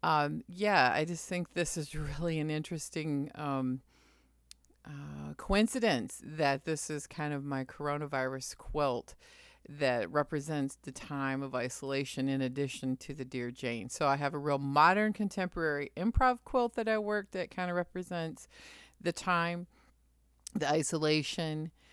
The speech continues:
the unknown, as well as the opposite end of brain power to survive all of the mind-numbing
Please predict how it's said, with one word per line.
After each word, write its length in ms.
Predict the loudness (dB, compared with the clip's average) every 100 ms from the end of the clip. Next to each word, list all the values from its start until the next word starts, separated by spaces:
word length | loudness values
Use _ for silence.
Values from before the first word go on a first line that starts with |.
| -20 _
the 340 | -8 -2 0 0
unknown, 760 | 0 0 2 2 2 0 -2 -2
as 320 | -2 -2 0
well 240 | 2 2
as 320 | 2 2 0 -2
the 220 | 0 4
opposite 500 | 6 6 2 2 2
end 340 | 2 2 0
of 380 | 0 2 2 0 -6 -14 -12
brain 380 | -4 0 2 12
power 640 | 12 12 2 0 -2 -4 -6 -16 -20 -20 -10
to 500 | -4 0 0 -2 -4
survive 760 | -6 -4 -4 0 4 4 2 0
all 460 | -4 -2 -2 -2 -2
of 200 | -4 -2
the 100 | -2
mind-numbing 1040 | 0 2 2 2 0 0 2 2 0 -2